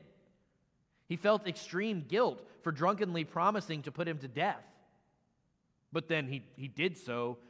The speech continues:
in order to save his own reputation. He felt guilt afterwards.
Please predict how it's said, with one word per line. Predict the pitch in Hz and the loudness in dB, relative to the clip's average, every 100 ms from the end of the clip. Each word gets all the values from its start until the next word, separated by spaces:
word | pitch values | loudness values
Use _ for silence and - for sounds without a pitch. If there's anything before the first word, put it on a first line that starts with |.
| - | -8
in | 127 | -4
order | 135 127 | -2 -4
to | 120 | -4
save | - 143 | -2 -2
his | 127 117 | -2 -2
own | 135 | -2
reputation. | 131 131 107 135 160 - - - _ _ _ _ _ _ _ _ _ _ _ _ _ _ _ _ _ _ | -2 -4 -4 -2 -4 -6 -20 -20 _ _ _ _ _ _ _ _ _ _ _ _ _ _ _ _ _ _
He | 147 | -6
felt | - 185 175 | 2 2 2
guilt | 196 175 | 0 2
afterwards. | 202 233 180 107 80 - | 2 0 -4 -8 -10 -18